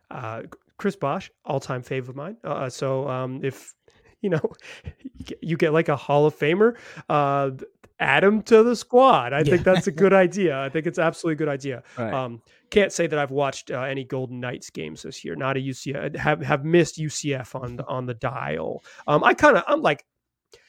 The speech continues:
Speaker 1: I parachute in. I'm, like, one of these people, like, I'm gonna pretend to be,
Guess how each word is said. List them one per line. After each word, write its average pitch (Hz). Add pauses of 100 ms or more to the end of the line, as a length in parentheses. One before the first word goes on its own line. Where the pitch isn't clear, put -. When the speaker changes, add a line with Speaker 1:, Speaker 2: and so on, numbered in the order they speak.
(200)
Speaker 1:
I 190
parachute 131
in. 123
I'm, 185
like, 160
one 143
of 143
these 143
people, 147
like, 139
I'm 160
gonna 165
pretend 151
to 147
be, 139